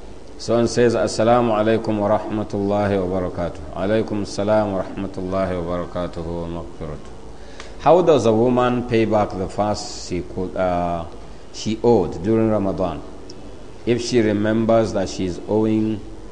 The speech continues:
uh, two days fa-, uh, fast, two days to the other Ramadan? How does she pay back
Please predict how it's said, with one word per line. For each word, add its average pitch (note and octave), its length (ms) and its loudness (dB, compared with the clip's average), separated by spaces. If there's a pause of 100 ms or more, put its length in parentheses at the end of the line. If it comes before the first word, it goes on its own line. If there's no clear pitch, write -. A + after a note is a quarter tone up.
(440)
uh, F#2 340 0
two A2+ 220 -2
days G#2 280 2
fa-, G#2 120 -4
uh, F#2+ 380 2
fast, - 440 0
two A2+ 140 0
days G#2 300 2
to G2 200 -2
the F#2 180 -2
other G2 340 2
Ramadan? D#2+ 420 -4 (1800)
How A2+ 260 6
does G#2 280 0
she G#2+ 520 2 (720)
pay A2 160 6
back G2+ 240 2